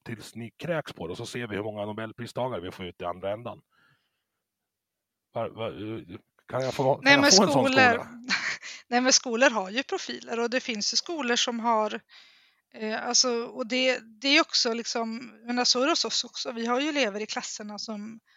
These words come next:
Speaker 2: är väldigt framåt och liksom ligger väldigt bra kunskapsmässigt. De utmanar vi hela tiden. De har ju kanske nästa år,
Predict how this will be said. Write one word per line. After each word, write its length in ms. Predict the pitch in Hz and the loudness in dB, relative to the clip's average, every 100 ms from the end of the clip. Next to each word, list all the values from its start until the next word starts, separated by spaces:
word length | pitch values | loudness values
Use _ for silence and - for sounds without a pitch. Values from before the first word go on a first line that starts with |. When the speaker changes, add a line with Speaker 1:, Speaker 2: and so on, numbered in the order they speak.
| _ _ _ _ _ _ _ - | _ _ _ _ _ _ _ -4
Speaker 2:
är 60 | 240 | 0
väldigt 400 | 247 233 220 - | 2 2 0 -2
framåt 720 | - 294 240 226 226 - - | 2 4 4 0 -4 -6 -6
och 80 | 226 | -4
liksom 600 | 220 - 220 208 220 226 | -4 -4 -4 -4 -8 -6
ligger 360 | 233 226 208 | -6 -2 0
väldigt 340 | 269 240 214 - | 2 2 0 -6
bra 180 | 214 214 | -6 -6
kunskapsmässigt. 800 | - 220 - 214 214 - 226 | -6 -6 -8 -12 -14 -18 -16
De 200 | - 254 | -4 2
utmanar 560 | 302 - 240 220 208 202 | 2 2 -2 -2 -2 -4
vi 120 | 208 | -4
hela 240 | 208 202 196 | -4 -6 -6
tiden. 460 | - 302 240 220 - | -8 -6 -8 -10 -10
De 200 | 226 233 | -6 2
har 140 | 254 | 2
ju 260 | 247 254 254 | 2 -4 -2
kanske 320 | - 247 254 | 0 2 2
nästa 440 | 240 240 - - 247 | 0 0 0 -2 -6
år, 440 | 277 226 240 240 | -8 -10 -10 -10